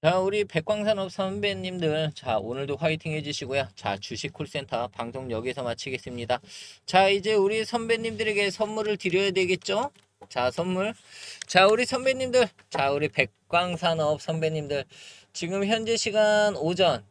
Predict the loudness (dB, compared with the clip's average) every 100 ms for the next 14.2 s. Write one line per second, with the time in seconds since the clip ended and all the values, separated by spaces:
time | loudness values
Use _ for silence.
0 | _ _ _ _ _ _ -4 2 2 2
1 | 2 4 4 6 6 6 2 0 -2 -2
2 | -4 -6 -4 0 -2 -2 -2 0 2 0
3 | 0 0 0 -2 -2 -2 -2 2 0 0
4 | -20 -20 -4 6 6 6 -10 -14 -4 2
5 | 4 4 2 4 2 2 2 4 4 4
6 | 4 6 6 6 4 0 _ -2 0 0
7 | 4 6 6 4 0 2 4 2 0 0
8 | 0 4 4 4 4 4 2 2 0 0
9 | 2 4 4 0 -2 -2 2 4 4 0
10 | -2 2 4 4 2 -2 _ -20 -20 -4
11 | 6 6 6 2 0 0 0 2 4 4
12 | 4 -2 2 2 2 -2 -2 -2 0 4
13 | 4 4 2 2 2 2 0 0 0 0
14 | -2